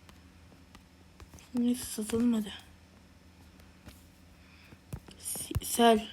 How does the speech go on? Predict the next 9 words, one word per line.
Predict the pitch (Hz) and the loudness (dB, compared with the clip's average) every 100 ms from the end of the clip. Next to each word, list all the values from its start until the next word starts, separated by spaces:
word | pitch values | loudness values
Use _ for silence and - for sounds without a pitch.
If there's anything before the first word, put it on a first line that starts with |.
| - - - - - - - - - - - - - - - - - - - - - 226 | -18 -20 -20 -20 -20 -20 -20 -20 -20 -20 -20 -20 -20 -20 -20 -20 -20 -20 -20 -20 -14 0
Go. | 240 226 - - - - - - - - - - - - - - - | 4 4 2 -20 -20 -18 -18 -20 -20 -20 -20 -20 -20 -20 -20 -20 -2
Inventory. | 240 226 220 220 220 214 220 - - - - - | 4 6 6 6 4 0 -2 -10 -20 -20 -14 -2
Kaç? | 269 - - - - - - - - - - | -2 0 -6 -10 -20 -20 -20 -20 -20 -20 -8
İki | 196 - | -4 10
yüz | 269 226 | 12 12
yirmi | 247 240 339 | 10 10 10
dolar. | 277 247 220 208 - - - - - - - - - - - - - - - - - - | 10 8 6 2 -4 -12 -12 -12 -20 -20 -20 -20 -20 -20 -20 -20 -20 -20 -20 -20 -16 -4
Ay, | 240 233 | 2 2
coin. | - 233 226 214 | 8 8 8 4